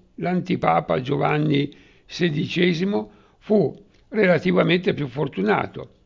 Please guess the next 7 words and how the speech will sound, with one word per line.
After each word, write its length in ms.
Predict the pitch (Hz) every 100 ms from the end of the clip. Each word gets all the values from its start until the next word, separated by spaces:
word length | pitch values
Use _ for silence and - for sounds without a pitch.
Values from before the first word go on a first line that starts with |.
| _ - _
Fu 180 | - 156
deposto 800 | 156 160 175 185 135 - - - 196
nel 220 | 139 151
novecentonovantotto 1400 | 147 151 156 175 196 170 147 151 147 135 170 202 185 165
da 140 | 135 135
Ottone 800 | 127 - 156 151 143 143 - -
terzo, 680 | 180 175 147 - - -